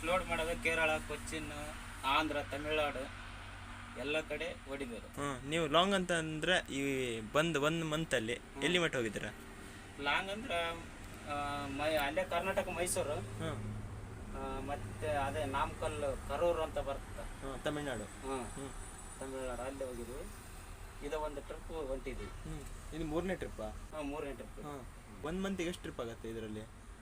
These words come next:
Speaker 1: ನಾವು, ಆ, ಲೋಡ್ ಇದು ಖಾಲಿ ಆಯ್ತು ಅಂದ್ರೆ ಬೇಗ ಬೇಗ ಬರ್ಬೋದು.
Speaker 2: ಹ್ಮ್.
Speaker 1: ಇವು ಅಲ್ಲಿ ಗಾಡಿ ಜಾಸ್ತಿ ಇದ್ವು ಅಂದ್ರೆ ಗಾಡಿ ಖಾಲಿ ಆಗೋದಲ್ಲ,
Speaker 2: ಹ್ಮ್.
Speaker 1: ಆಲ್ಟಿಂಗ್ ಆಗ್ಬಿಡ್ತದೆ.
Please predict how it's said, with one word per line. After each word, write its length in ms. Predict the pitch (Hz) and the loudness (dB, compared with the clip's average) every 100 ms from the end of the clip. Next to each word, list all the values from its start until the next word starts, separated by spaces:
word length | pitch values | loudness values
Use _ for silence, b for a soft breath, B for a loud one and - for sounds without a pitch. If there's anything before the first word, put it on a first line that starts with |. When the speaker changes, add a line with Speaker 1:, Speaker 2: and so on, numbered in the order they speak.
| - - - | -14 -14 -12
Speaker 1:
ನಾವು, 360 | 143 165 180 175 | -2 2 2 2
ಆ, 320 | 165 165 165 | 2 2 0
ಲೋಡ್ 340 | 165 202 240 226 | 0 2 2 2
ಇದು 340 | 214 202 190 | 2 0 4
ಖಾಲಿ 260 | 175 196 208 | 6 6 6
ಆಯ್ತು 280 | 202 196 | 4 4
ಅಂದ್ರೆ 220 | 196 196 190 | 4 4 4
ಬೇಗ 260 | 180 180 | 6 8
ಬೇಗ 340 | 180 175 175 170 170 165 160 | 6 6 2 2 2 0 0
ಬರ್ಬೋದು. 360 | 156 151 135 131 | 0 0 0 0
Speaker 2:
ಹ್ಮ್. 380 | 151 160 147 151 | -2 -4 -6 -4
Speaker 1:
ಇವು 200 | 156 151 | 0 4
ಅಲ್ಲಿ 680 | 147 143 143 143 143 139 | 4 4 2 4 4 4
ಗಾಡಿ 240 | 147 160 175 | 4 4 4
ಜಾಸ್ತಿ 380 | 165 160 165 160 | 4 2 2 -4
ಇದ್ವು 140 | 147 | -2
ಅಂದ್ರೆ 180 | 151 147 | -4 0
ಗಾಡಿ 220 | 139 139 | 0 0
ಖಾಲಿ 240 | 135 135 | -2 -2
ಆಗೋದಲ್ಲ, 340 | 135 123 110 104 | -2 -2 -4 -4
Speaker 2:
ಹ್ಮ್. 300 | 117 160 156 127 - - - - - - - - - | -6 -8 -8 -8 -12 -10 -6 -6 -6 -8 -10 -10 4
Speaker 1:
ಆಲ್ಟಿಂಗ್ 360 | - 175 190 180 | 6 8 6 4
ಆಗ್ಬಿಡ್ತದೆ. 640 | 165 147 151 165 190 185 | 4 2 0 0 -2 0